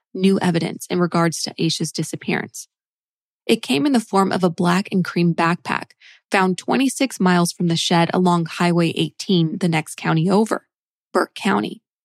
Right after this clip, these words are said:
The items were found by a forty-four-year-old construction worker named Terry Fleming, who'd found the backpack buried in an area he was working in. Terry found the backpack wrapped in two plastic bags that were confirmed to not have belonged to Aisha.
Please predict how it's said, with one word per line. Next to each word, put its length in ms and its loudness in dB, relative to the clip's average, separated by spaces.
The 100 2
items 300 2
were 100 4
found 360 2
by 120 2
a 80 2
forty-four-year-old 920 2
construction 640 0
worker 260 0
named 240 0
Terry 300 0
Fleming, 500 -2
who'd 180 4
found 360 0
the 40 4
backpack 520 0
buried 340 4
in 160 2
an 180 0
area 280 2
he 160 -2
was 180 2
working 380 0
in. 240 -8
Terry 260 2
found 240 2
the 40 2
backpack 420 0
wrapped 280 0
in 140 0
two 260 2
plastic 500 -2
bags 360 2
that 180 2
were 100 2
confirmed 480 2
to 80 -2
not 220 2
have 160 2
belonged 380 4
to 100 -2
Aisha. 380 2